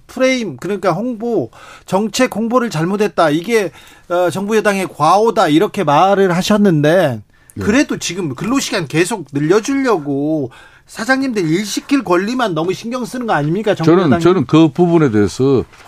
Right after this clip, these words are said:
Speaker 2: 그런 인식이 이렇게 팽배한 게 사실이에요.
Speaker 1: 네.
Speaker 2: 아니, 장시간 노동, 밤에, 어? 오버타임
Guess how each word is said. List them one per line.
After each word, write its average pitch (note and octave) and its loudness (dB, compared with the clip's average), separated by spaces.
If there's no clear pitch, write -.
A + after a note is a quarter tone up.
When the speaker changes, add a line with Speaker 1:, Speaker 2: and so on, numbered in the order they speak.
Speaker 2:
그런 G3+ 2
인식이 D#3 2
이렇게 B2+ 0
팽배한 C#3 -2
게 G#2 -2
사실이에요. C#3+ -4
Speaker 1:
네. F#3+ 2
Speaker 2:
아니, G3 2
장시간 D#3+ 0
노동, C3+ 2
밤에, C#3 0
어? D3 -2
오버타임 C3+ 0